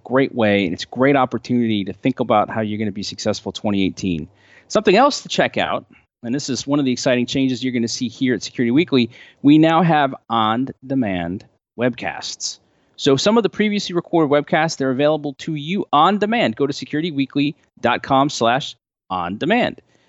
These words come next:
Uh, right now, we have Cyber Reason up, Onapsis, Signal Sciences, and Stealth Bits. Great stuff, and I, uh, you're gonna see more of that coming, uh, in the new year, so it's kind of exciting.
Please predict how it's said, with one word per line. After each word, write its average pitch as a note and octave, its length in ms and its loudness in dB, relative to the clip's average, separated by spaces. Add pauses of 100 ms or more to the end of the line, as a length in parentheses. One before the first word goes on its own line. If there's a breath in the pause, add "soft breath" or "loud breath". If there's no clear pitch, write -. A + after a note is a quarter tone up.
(180)
Uh, A2+ 200 2
right E3 200 2
now, F#3+ 160 4
we F3+ 100 2
have D3+ 160 2
Cyber E3 280 0
Reason F#3+ 380 -6
up, F#3+ 280 -2
Onapsis, C#3 500 0
Signal E3 320 -6
Sciences, C#3 580 -4 (120)
and G2+ 240 -6
Stealth - 440 -4
Bits. - 380 -4 (480)
Great C#3 320 0
stuff, - 560 0
and G#2+ 160 -4
I, G2+ 120 -2
uh, F#2+ 360 -6
you're B2 140 -4
gonna C3 100 2
see C3 180 -2
more B2 200 2
of A2+ 60 0
that A2 200 0
coming, G#2+ 420 -4
uh, F#2+ 200 -2
in A#2 160 0
the A#2+ 60 4
new A#2+ 100 6
year, A#2 260 4
so - 140 -2
it's A2 120 -2
kind C3 160 0
of A#2 60 0
exciting. G#2+ 420 0